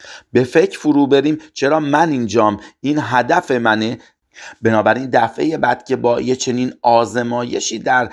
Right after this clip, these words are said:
مورد چشمهامون روبرو شدیم می‌تونیم بهتر جلوی خودمون رو بگیریم،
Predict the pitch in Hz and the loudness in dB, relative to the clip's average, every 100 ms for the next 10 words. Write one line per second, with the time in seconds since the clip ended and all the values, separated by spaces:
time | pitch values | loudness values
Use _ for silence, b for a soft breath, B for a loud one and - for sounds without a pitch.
0 | B B 120 127 151 156 160 - 131 135 | B B 0 2 2 0 -4 -2 0 0
1 | - 127 123 120 202 208 175 147 147 131 | -4 -6 -6 -2 0 0 0 2 2 2
2 | 135 147 143 143 185 185 B B - 107 | -2 -2 -4 -2 -4 -6 B B -10 -10
3 | 113 117 131 101 123 120 - 139 156 131 | -6 -4 -4 2 2 2 0 0 0 -2
4 | 123 120 - 117 113 113 110 113 104 117 | -2 -2 -2 -4 -4 -4 -4 -4 -4 -4
5 | 113 | -4